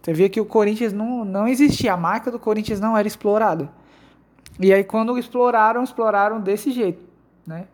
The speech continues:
Péssimo. E tem muitos outros exemplos, né,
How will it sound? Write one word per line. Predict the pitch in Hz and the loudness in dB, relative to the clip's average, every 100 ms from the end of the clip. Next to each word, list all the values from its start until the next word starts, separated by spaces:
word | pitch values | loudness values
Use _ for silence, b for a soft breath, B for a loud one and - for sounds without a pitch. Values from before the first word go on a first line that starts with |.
| _ | _
Péssimo. | 190 190 180 - 143 _ b b b b b b b _ _ _ _ _ _ _ _ _ _ _ _ _ - | 2 2 2 -10 -18 _ b b b b b b b _ _ _ _ _ _ _ _ _ _ _ _ _ -6
E | 185 185 185 190 180 180 | -2 0 0 0 -4 -4
tem | 214 233 277 233 - _ | 0 2 0 -4 -14 _
muitos | - 220 254 254 | -6 -4 -2 0
outros | 262 262 254 | 0 2 -4
exemplos, | 208 220 240 208 175 | -2 -4 -2 -4 -4
né, | 196 | -4